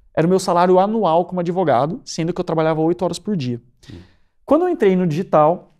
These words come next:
Speaker 1: eu conheci uma pessoa que falava assim, "Olha, é possível você fazer um tal de um seis em sete, que é seis dígitos de faturamento em sete dias,
Speaker 2: Hum.
Speaker 1: cem mil reais em uma semana."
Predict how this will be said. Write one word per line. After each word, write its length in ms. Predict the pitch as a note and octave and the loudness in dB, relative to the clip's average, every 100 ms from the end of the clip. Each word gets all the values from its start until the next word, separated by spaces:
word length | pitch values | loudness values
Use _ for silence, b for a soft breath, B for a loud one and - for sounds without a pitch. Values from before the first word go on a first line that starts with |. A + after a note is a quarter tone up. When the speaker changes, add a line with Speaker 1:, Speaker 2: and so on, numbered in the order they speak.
| - | 0
Speaker 1:
eu 220 | F3+ F#3 | 2 2
conheci 480 | F#3 G#3 F#3+ - F#3 | 2 -2 -2 -4 -2
uma 120 | G3 | -2
pessoa 280 | G3 F#3+ F#3+ | -2 -2 -2
que 60 | |
falava 180 | G3 F#3+ | 0 0
assim, 340 | G3+ - C#3+ B2 _ _ | 0 -6 -6 -8 _ _
"Olha, 400 | - A#3 E3+ A2+ - _ _ _ | 2 2 2 -2 -10 _ _ _
é 120 | F3+ | -4
possível 480 | F#3+ A3 - F#3+ A3 | -4 -6 -6 -4 -2
você 200 | G#3 G3+ | -2 -6
fazer 260 | - F3 F#3 | -4 -2 -2
um 120 | F#3+ | -2
tal 180 | E3+ F#3 | 0 0
de 80 | |
um 80 | G3 | -2
seis 380 | F3 F#3+ G#3 G#3+ | -4 -4 -4 -4
em 100 | A3 | -6
sete, 580 | - - D3+ D3+ - - _ _ _ | -6 -4 -4 -4 -12 -16 _ _ _
que 100 | - | 0
é 320 | D3+ D3+ D3 - | 4 4 2 0
seis 560 | - F3+ G#3 A#3 D#3 | -4 -2 0 0 0
dígitos 600 | B2+ G#3+ A3+ A3 - F#3+ | 0 0 -2 -4 -6 -6
de 80 | E3+ | -6
faturamento 600 | - E3+ E3 D3+ E3+ G3 | -4 -2 -2 -2 -2 -4
em 20 | F#3+ | -4
sete 260 | F#3+ F#3+ | -6 -4
dias, 360 | D#3+ B2+ E2+ - | -4 -4 -6 -10
Speaker 2:
Hum. 100 | F2+ | -8
Speaker 1:
cem 240 | F#2+ F3+ | -6 -2
mil 160 | G#3 G3+ | 0 2
reais 320 | F#3 E3 F3 | 2 2 0
em 40 | |
uma 100 | F3 | -2
semana." 340 | F3 F#3 B2+ | -4 -4 -4